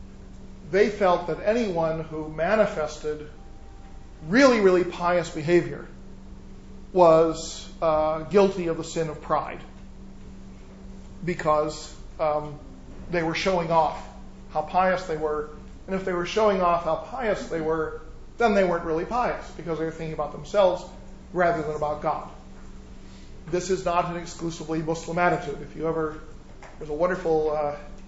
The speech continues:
book by Saint Bernard of Clairvaux called The Steps of Humility, and in which he gives instructions on how to become humble. He says, "I will describe how to become humble by telling you the series of steps that I took to become,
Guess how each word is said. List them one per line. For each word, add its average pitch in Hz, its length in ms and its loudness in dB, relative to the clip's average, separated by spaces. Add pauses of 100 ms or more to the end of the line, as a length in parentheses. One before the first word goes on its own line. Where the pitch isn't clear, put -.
book 170 260 0
by 156 200 2
Saint 165 280 -4
Bernard 160 380 2
of - 160 -6
Clairvaux 160 520 4
called 147 220 -2
The 151 60 -6
Steps 160 340 -4
of 160 120 -10
Humility, 160 500 0 (880)
and 165 300 2
in 160 120 -6
which 160 160 -2
he 175 80 -4
gives 180 240 0
instructions 160 640 2
on 151 80 -4
how 220 300 6
to 190 80 6
become 165 380 0
humble. 165 440 2 (840)
He 160 60 -10
says, 160 240 0
"I 185 160 10
will 220 100 10
describe 170 480 2
how 180 180 6
to 240 60 4
become 180 300 -2
humble 151 440 0 (640)
by 156 220 6
telling 196 420 2
you 165 240 0
the 147 380 -8 (300)
series 240 480 0
of 180 100 -2
steps - 380 0
that 156 80 -2
I 175 120 4
took 175 360 -2
to - 60 -8
become, 160 460 0